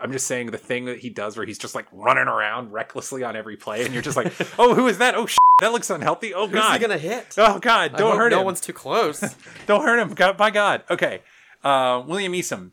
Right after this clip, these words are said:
Speaker 1: thoughts on the weapons on offense? Seems there are so many that it's hard to share the ball around enough, but that's possibly good, meaning we have depth. But how close to Boba's record-breaking level do you, production do you think we get?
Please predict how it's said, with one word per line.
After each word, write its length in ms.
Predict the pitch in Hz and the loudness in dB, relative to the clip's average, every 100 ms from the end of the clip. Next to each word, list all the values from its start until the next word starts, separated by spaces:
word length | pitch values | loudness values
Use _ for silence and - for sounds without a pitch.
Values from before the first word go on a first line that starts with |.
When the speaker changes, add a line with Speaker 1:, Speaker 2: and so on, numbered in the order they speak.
| _ | _
Speaker 1:
thoughts 240 | - 180 185 | 0 0 0
on 80 | 175 | 0
the 40 | |
weapons 280 | 175 165 147 | 0 -2 -2
on 100 | 151 | 2
offense? 420 | 156 - 95 - | 2 0 -8 -8
Seems 280 | - 156 143 | -8 -6 0
there 100 | 143 | 0
are 40 | |
so 160 | - 139 | 0 -2
many 140 | 139 | -2
that 120 | 127 120 | -4 -4
it's 100 | - | -4
hard 140 | 123 | -4
to 60 | 113 | -4
share 220 | - 117 | -6 -6
the 80 | 110 | -2
ball 240 | 113 120 | 0 2
around 240 | 107 104 98 | 0 -4 -6
enough, 260 | 92 87 | -12 -12
but 140 | - 107 | -12 -4
that's 160 | 131 | -4
possibly 380 | - 135 - 120 | 0 -2 -2 -6
good, 260 | 107 151 131 | 0 0 0
meaning 240 | 127 123 | -4 -4
we 80 | 113 | -4
have 160 | 107 - | -6 -2
depth. 320 | 120 98 _ | -2 -2 _
But 220 | 135 131 - | 0 0 0
how 120 | 139 | -2
close 220 | 143 135 | -2 -6
to 60 | 110 | -4
Boba's 280 | 120 120 | -2 -2
record-breaking 460 | 104 107 107 107 110 | -2 -4 -4 -4 -6
level 180 | 104 107 | -6 -6
do 100 | 101 | -8
you, 60 | |
production 380 | 95 104 101 107 | -8 -6 -4 -6
do 40 | 98 | -12
you 40 | |
think 180 | 95 101 | -10 -12
we 120 | 104 | -10
get? 240 | 92 90 | -10 -10